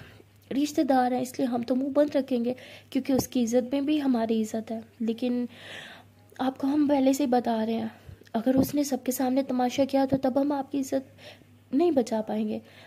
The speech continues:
अब हम चलते हैं। तो ऐसे बोल के वो लोग वहाँ से उठ के चले जाते हैं। तो ताई अम्मी को बहुत ही ज़्यादा गुस्सा आ जाता है और वो कहते हैं कि अब मुझे सारा से बात करनी ही होगी। तो ऐसे बोल के ऊपर की तरफ जा रहे होते हैं, तभी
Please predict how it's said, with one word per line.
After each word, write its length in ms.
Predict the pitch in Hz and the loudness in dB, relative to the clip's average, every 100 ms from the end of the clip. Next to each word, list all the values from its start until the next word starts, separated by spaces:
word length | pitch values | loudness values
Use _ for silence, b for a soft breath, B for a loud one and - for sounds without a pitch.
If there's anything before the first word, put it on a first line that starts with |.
| B | B
अब 120 | 269 | 2
हम 140 | 269 262 | 4 2
चलते 360 | 226 220 220 | 0 -2 -2
हैं। 160 | 220 220 | -4 -2
तो 100 | 294 | 0
ऐसे 240 | 302 302 | 0 0
बोल 200 | 285 285 | -2 0
के 100 | 285 | 0
वो 140 | 269 254 | 0 0
लोग 140 | 262 262 | 0 -2
वहाँ 140 | 240 | -2
से 120 | 240 | -2
उठ 80 | 233 | -4
के 120 | - | -4
चले 240 | 240 220 220 | -2 -2 -2
जाते 300 | 214 208 - | -4 -4 -6
हैं। 100 | 226 | -6
तो 80 | |
ताई 220 | 269 311 311 | -2 0 0
अम्मी 140 | 330 | -2
को 80 | 330 | -2
बहुत 380 | 330 220 220 233 | -2 -2 -2 -2
ही 80 | |
ज़्यादा 260 | 233 220 277 | -2 0 0
गुस्सा 320 | 254 240 233 | 0 -2 0
आ 140 | 226 214 | -2 -2
जाता 340 | 220 214 214 | -4 -4 -4
है 80 | 220 B B B B | -6 B B B B
और 60 | 240 | 4
वो 120 | 285 | 6
कहते 280 | 269 247 262 | 6 4 4
हैं 80 | 262 | 4
कि 80 | |
अब 80 | 285 | 4
मुझे 220 | 277 269 | 2 0
सारा 340 | 262 254 233 233 | -2 0 2 2
से 140 | 294 | 0
बात 280 | 254 277 - | 0 0 6
करनी 240 | 262 240 226 | 8 8 6
ही 100 | 226 | 2
होगी। 300 | 208 202 220 B B - | 2 0 -6 B B 4
तो 60 | |
ऐसे 180 | 320 320 | 4 6
बोल 200 | 311 302 | 4 4
के 100 | 302 | 2
ऊपर 160 | 285 285 | 0 0
की 80 | |
तरफ 160 | - 285 | 2 2
जा 300 | 240 240 233 | 2 0 2
रहे 140 | 240 | 4
होते 180 | 240 233 | 4 4
हैं, 100 | 240 | 0
तभी 260 | 262 269 | 0 -2